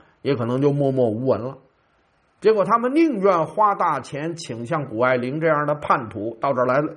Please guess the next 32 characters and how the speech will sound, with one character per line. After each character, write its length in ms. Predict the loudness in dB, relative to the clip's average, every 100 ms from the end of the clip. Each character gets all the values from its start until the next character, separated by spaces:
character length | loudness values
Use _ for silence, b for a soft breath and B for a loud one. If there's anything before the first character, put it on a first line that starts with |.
| -10
硬 460 | -2 0 0 0
代 200 | 0 0
表 220 | -2 -8
中 240 | -6 -8 -8
国 180 | -6 -6
来， 120 | -8 B B B
也 100 | -2
不 140 | 2
好 160 | 0 0
好 100 | 0 0 2
对 200 | 2 2
自 240 | 0 -2 -2
己 180 | -6 -10
的 100 | -8
这 140 | -6
些 280 | -4 -4 -4 -6
运 180 | -8 -6
动 140 | -10
员。 200 | -12 -14 -16 b b b b b
最 320 | 0 2 2 -2
崇 260 | -6 -4
洋 220 | -4 -4
媚 180 | -4 -4
外 220 | 0 0
的 100 | 0
不 160 | -6 -6
就 140 | -4
是 80 | -2
那 140 | -2 -4
帮 220 | -8 -12
人 120 | -14 -14
吗？ 140 | -18